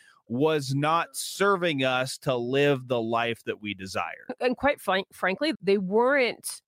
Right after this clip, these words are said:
Speaker 2: they weren't really, like, healthy financial practices. You know, it, it, I, I come from immigrants. And so, you know, you come to America and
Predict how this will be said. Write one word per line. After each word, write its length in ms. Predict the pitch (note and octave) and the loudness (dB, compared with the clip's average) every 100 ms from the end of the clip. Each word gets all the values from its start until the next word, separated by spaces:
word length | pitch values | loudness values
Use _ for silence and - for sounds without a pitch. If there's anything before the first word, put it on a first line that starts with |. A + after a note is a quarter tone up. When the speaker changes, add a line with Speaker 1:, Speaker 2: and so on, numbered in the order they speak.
| - | 0
Speaker 2:
they 140 | G#3 | 0
weren't 440 | G#3 B3+ E4+ A#3 | 2 2 2 0
really, 560 | F#3+ G#3+ G#3 G3 F#3 F3+ - _ _ _ | 2 4 4 6 4 4 -2 _ _ _
like, 260 | F3 E3+ E3 - | -2 0 -2 -10
healthy 1120 | - - G3+ G3+ F#3 - G3+ F#3 E3 D#3 D#3 _ _ _ _ - | -14 -4 -2 -2 -4 -4 0 0 0 0 -4 _ _ _ _ -18
financial 1500 | - - G3 F3 E3 D#3+ D#3 E3 - E3 D#3 D3+ D3 C#3+ - | -12 -2 -2 0 0 2 0 -2 0 2 4 4 2 0 -2
practices. 840 | - G#3 F3 - D3+ C#3+ C3+ - - | -4 -2 -2 -4 -6 -6 -8 -6 0
You 60 | |
know, 320 | E3 D3+ D3+ - | 2 2 2 0
it, 180 | E3+ - | -2 -2
it, 200 | - E3 - | 0 0 0
I, 120 | F3 - | -4 -2
I 120 | F#3 | -4
come 260 | - G#3 | 0 -2
from 560 | G3 G3 F3+ E3+ E3+ D#3+ - | 0 2 2 2 2 2 2
immigrants. 640 | A3+ A#3+ F3 D3+ D#3 - | 0 2 2 2 0 0
And 140 | E3 | 0
so, 420 | - F3 E3+ E3+ - | 2 2 2 2 2
you 100 | F3 | 2
know, 160 | D#3 | 2
you 160 | - E3+ | 0 -2
come 240 | - G3 | 0 -2
to 120 | - F3 | 2 2
America 720 | D#3+ F#3+ G#3 E3 D#3 D3+ E3+ - _ _ - | 2 2 2 2 2 2 0 -4 _ _ -4
and 640 | F3+ F3 E3+ E3+ E3 | -2 0 2 2 2